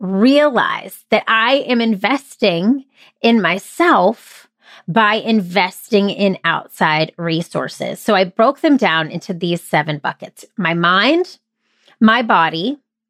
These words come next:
my soul, which is somewhat of a spiritual bucket, my health,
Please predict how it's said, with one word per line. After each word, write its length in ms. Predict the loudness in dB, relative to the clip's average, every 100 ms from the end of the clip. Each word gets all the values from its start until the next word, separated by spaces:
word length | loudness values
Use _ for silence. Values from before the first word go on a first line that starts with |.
| _ _ _
my 180 | -2 -2
soul, 680 | -6 -6 0 0 2 -2 -2 -10
which 200 | -4 -2
is 280 | -4 -8 -8
somewhat 340 | -4 0 0
of 60 | -2
a 60 |
spiritual 880 | -8 -2 2 4 2 2 2 2 0
bucket, 560 | -4 -2 -2 -4 -8 -20 -20 -6 0
my 180 | 0 0
health, 680 | -2 0 0 0 -8 -20